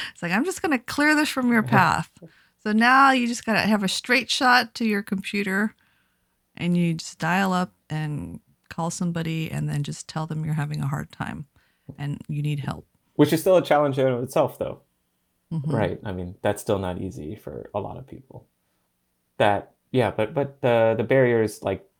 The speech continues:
Speaker 2: make it easier.
Speaker 1: Mm-hmm. Right. So, yeah, just take baby steps.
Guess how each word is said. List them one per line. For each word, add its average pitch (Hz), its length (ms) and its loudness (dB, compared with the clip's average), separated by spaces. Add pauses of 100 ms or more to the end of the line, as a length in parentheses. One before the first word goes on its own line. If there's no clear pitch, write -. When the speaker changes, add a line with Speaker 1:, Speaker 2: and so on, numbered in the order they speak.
(160)
Speaker 2:
make 131 180 4
it - 160 -2
easier. 95 520 -6 (1500)
Speaker 1:
Mm-hmm. 180 240 2 (400)
Right. - 200 -10 (760)
So, 135 460 -8 (300)
yeah, - 240 -12
just - 200 -20
take - 240 -10
baby 226 260 -4
steps. - 760 -10